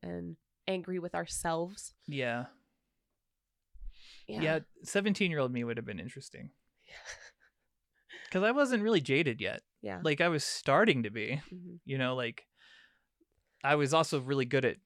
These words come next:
Speaker 2: holding things down. Like, at that point, I had
Speaker 1: Yeah.
Speaker 2: compartmentalized all my trauma away.
Speaker 1: Mm-hmm.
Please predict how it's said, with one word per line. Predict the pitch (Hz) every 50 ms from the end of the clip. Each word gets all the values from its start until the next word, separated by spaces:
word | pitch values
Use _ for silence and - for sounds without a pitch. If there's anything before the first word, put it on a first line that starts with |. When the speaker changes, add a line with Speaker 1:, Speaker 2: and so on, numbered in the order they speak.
| _
Speaker 2:
holding | 139 - - 151 139 143 131
things | - 139 131 117 -
down. | - 123 127 110
Like, | - 120 -
at | 120
that | 127 123 120 -
point, | - 135 117 113
I | 113
had | 110 110 - - 233
Speaker 1:
Yeah. | 220 208 - -
Speaker 2:
compartmentalized | - - 123 131 120 120 120 127 131 127 127 -
all | 113 117
my | 123 107 -
trauma | - - 113 113 120 131 131
away. | 120 - 120 123 131 156 180 - - -
Speaker 1:
Mm-hmm. | 196 180 180 180 180